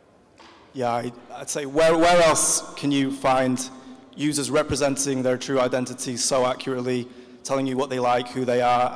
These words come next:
and using the Open Graph actually telling you what they do, uh, on a daily basis? I, I was talking to somebody from Facebook the other day who was telling me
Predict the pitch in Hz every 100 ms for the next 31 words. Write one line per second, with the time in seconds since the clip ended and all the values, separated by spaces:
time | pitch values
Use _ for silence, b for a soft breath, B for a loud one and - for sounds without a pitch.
0 | 127 123 120 - - - - 143 131 127
1 | 123 127 131 127 123 117 139 139 - 123
2 | 135 135 120 127 127 113 - 156 131 -
3 | B B B B B 123 123 123 - 135
4 | 120 147 147 123 117 113 - 117 - 139
5 | 139 - 123 147 139 135 123 135 123 123
6 | 127 117 127 123 131 123 120 117 127 127
7 | 120 113 - 120 120 120 117